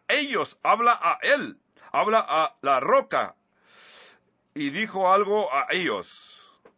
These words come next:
Eso fue lo que causó el problema. "Oh, hemos de hacer salir aguas de la peña para ustedes de esta roca." Moisés eleva sus manos y golpeó, oh, la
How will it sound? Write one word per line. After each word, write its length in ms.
Eso 400
fue 140
lo 80
que 120
causó 280
el 60
problema. 480
"Oh, 360
hemos 340
de 180
hacer 360
salir 360
aguas 380
de 100
la 160
peña 440
para 280
ustedes 680
de 280
esta 200
roca." 400
Moisés 540
eleva 300
sus 240
manos 460
y 160
golpeó, 760
oh, 200
la 340